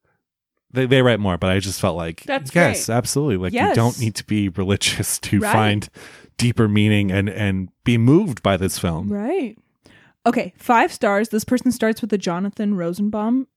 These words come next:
Speaker 2: quote. "I've long believed that the two summits of mise en scène in the history of cinema are Carl Dreyer's Ordette and Jacques Tati's Playtime.
Speaker 1: Mm.
Speaker 2: Because Jonathan Rosenbaum isn't wrong. Because this shot.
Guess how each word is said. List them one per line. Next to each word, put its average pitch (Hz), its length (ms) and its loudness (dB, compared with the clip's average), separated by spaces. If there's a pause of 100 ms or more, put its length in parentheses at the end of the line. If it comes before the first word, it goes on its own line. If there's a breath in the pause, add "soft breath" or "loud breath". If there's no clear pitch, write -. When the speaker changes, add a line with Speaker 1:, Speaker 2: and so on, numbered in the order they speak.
(120)
Speaker 2:
quote. 233 380 -2 (560 soft breath)
"I've 220 220 2
long 220 420 2
believed 220 560 -2
that 202 160 0
the - 120 0
two 240 280 0
summits 226 460 0
of 202 180 -4
mise 208 240 2
en 226 160 4
scène 202 460 -2 (240)
in 208 100 2
the 202 80 4
history 220 420 0
of 254 80 -2
cinema 208 500 0
are 190 140 -2
Carl 226 540 2
Dreyer's 202 540 0 (100)
Ordette 196 540 -2 (120)
and 202 180 2
Jacques 208 280 -4
Tati's 196 520 -6 (160)
Playtime. - 600 -8
Speaker 1:
Mm. 143 440 6 (160)
Speaker 2:
Because 262 340 2
Jonathan 254 400 2
Rosenbaum 214 600 2
isn't 196 260 0
wrong. 165 420 -8 (100)
Because 220 520 0
this 214 220 -2
shot. 156 420 -8